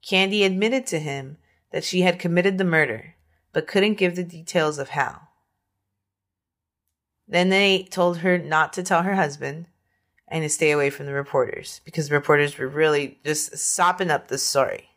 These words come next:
And they were, they had just found Candy's house.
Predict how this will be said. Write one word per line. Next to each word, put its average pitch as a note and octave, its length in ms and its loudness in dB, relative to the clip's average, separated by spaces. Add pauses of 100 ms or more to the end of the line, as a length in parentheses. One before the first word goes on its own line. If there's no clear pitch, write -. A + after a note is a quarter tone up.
(1000)
And D#3 140 -4
they D3+ 100 4
were, D3+ 400 2
they D#3 140 2
had D3+ 180 -2
just D#3 220 -4
found D3+ 340 0
Candy's C3+ 440 -4
house. - 580 -6